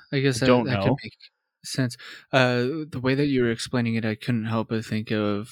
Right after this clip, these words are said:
Speaker 1: like, uh, feuding neighbors. Um, and, uh,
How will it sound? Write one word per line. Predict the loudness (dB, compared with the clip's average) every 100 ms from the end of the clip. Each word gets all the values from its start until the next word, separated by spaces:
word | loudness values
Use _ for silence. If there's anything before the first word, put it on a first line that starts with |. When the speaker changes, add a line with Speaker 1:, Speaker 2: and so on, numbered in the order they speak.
| -4
Speaker 1:
like, | -2 -2 -4 -10 -2
uh, | 0 0
feuding | 0 2 4 4 2
neighbors. | 0 2 2 0 -2 -6 -14 -20 _ _ _
Um, | -2 0 0 0 -4 -6 -10 _ -6
and, | -2 0 0 -4 -8 -4
uh, | 2 2